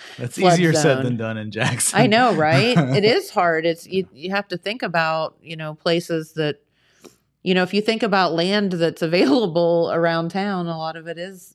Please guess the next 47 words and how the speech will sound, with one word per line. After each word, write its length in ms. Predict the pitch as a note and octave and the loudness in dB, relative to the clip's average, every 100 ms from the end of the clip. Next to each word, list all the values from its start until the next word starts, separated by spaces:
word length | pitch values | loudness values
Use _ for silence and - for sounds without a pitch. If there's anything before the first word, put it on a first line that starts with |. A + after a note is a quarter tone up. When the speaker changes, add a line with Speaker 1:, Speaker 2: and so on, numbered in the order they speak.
| - | -16
Speaker 2:
in, 320 | D3+ C#3+ - _ | -14 -16 -20 _
you 120 | D#3 | -20
know, 140 | D#3 | -20
flood, 340 | D3+ - D#3 D3 | -16 -6 -6 -6
Speaker 1:
Mm-hmm. 600 | A#2+ A#2 _ _ _ - | -12 -18 _ _ _ -14
Speaker 2:
a 40 | |
flood 320 | D#3+ E3 D3+ C#3+ | -10 -6 -8 -6
zone. 360 | C#2+ C#2+ C#2+ | -8 -8 -10
So, 340 | - - C2 E3+ _ _ _ _ _ _ _ _ _ - - - | -12 -12 -12 -12 _ _ _ _ _ _ _ _ _ -20 -20 -10
Speaker 1:
Uh, 40 | C4 C4 B3 | -2 2 2
Speaker 2:
anywho. 180 | F3+ D#3+ | 0 -2
Speaker 1:
call 180 | E3 E3 | 0 2
back 260 | D#3 D#3 - | 2 0 -4
to 60 | |
earlier. 520 | - C3 B2 A#2 A#2 - | -4 0 2 2 0 -4
Nana 680 | - A2 A2+ C3+ A2+ F2+ F2+ - | -10 -6 -2 -2 -4 -6 -12 -10
is 200 | G#2+ G2+ | -10 -8
the 80 | G#2 | -6
dog 300 | G#2 G2+ G2 | -4 -4 -6
from 120 | G2+ | -12
Peter 260 | G#2 G2+ F2+ | -12 -12 -12
Pan. 380 | G2+ - G#2 G#2+ G3 | -16 -18 -20 -10 0
Speaker 2:
Nana. 640 | G#3 B3 D4 F#3+ A#2 - | 2 2 0 0 -2 -6
Speaker 1:
Nana. 460 | G2+ G2+ F#2+ D2+ - _ _ _ | -10 -8 -10 -12 -18 _ _ _
Speaker 2:
Well, 60 | |
that 160 | A3+ B3+ | -2 0
would 100 | A#3+ | 0
make 180 | A3+ G#3 | -2 -4
sense 240 | - G#3 - | -6 -6 -6
since 180 | F#3+ F#3+ | -6 -4
it 80 | |
was 180 | E3 D#3+ | -2 -2
the 120 | E3 D#3+ | -2 -2
nanny. 560 | E3 E3 D#3+ D#3+ C3 | -2 -2 -2 -4 -4
Speaker 1:
Yeah, 280 | A2 F#2 F2 - | -6 -8 -10 -8
I 80 | C#3 | -4
knew 120 | A3+ | 0
it 40 | |
was 120 | E3+ - | -2 -2
something 260 | A2+ A#2 | -6 -4
like 180 | A#2+ A2+ | -6 -6
that, 260 | A#2 G#2+ - | -6 -6 -10
but 60 | |
I 40 | - | -20
couldn't 220 | - - - | -20 -20 -18
remember. 400 | F2 F2 F#2 F#2+ _ - _ _ _ _ - _ _ - _ _ - _ | -16 -16 -18 -20 _ -20 _ _ _ _ -20 _ _ -20 _ _ -20 _
Yeah. 80 | - | -20